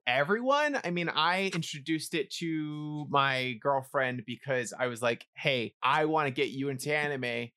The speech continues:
and I, I'm, I think I have a good sense of what kind of anime you like or what kind of shows you might enjoy." And so she's not a typical anime watcher. She is more receptive to it than, like, someone who just thinks anime is stupid.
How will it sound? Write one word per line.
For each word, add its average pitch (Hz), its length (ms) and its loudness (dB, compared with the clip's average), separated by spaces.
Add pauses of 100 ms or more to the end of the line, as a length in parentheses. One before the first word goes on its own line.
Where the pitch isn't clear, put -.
(280)
and 123 100 0
I, 117 300 -2
I'm, 120 380 -4 (100)
I 131 280 -2 (260)
think 208 240 2
I 185 60 4
have 160 260 2
a 139 60 0
good 143 280 -2
sense 135 300 -2
of 117 160 -6
what 123 180 -2 (100)
kind 135 360 -2
of 123 100 0
anime 120 400 -4
you 104 320 -8
like 101 300 -8 (100)
or 123 100 2
what 127 100 0
kind 147 220 -2
of 127 80 -6
shows 123 480 -2
you 117 100 -6
might 101 220 -4
enjoy." 101 500 -6 (120)
And 110 580 -2 (260)
so 151 500 4
she's 202 300 -4
not 190 160 2
a 175 40 -4
typical 180 440 -2
anime 180 360 -2
watcher. 190 300 0
She 180 200 -2
is 156 280 -4
more 151 260 2
receptive 147 600 -2
to 196 160 -2
it 208 160 -2
than, 139 140 -2
like, 123 160 -6
someone 139 260 -4
who 135 80 -6
just 123 220 -8
thinks 127 200 -6
anime 123 260 -6
is 117 180 -8
stupid. 175 420 -8